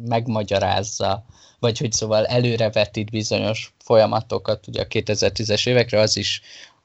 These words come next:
multikulturalizmus fénykora után egy picivel indult be. És ez is hozzá, ha már fehér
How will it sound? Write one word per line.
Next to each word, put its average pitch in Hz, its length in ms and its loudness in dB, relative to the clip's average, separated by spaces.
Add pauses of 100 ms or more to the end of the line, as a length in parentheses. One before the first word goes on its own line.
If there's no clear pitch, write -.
(120)
multikulturalizmus 110 1400 0
fénykora 104 460 2
után 101 400 2
egy 101 200 -4
picivel 101 800 0 (400)
indult 98 1000 0 (300)
be. 104 580 2 (220)
És 120 400 2 (120)
ez 127 260 0
is 117 160 0
hozzá, 110 600 -2
ha 120 200 -4
már 113 240 0
fehér 113 460 0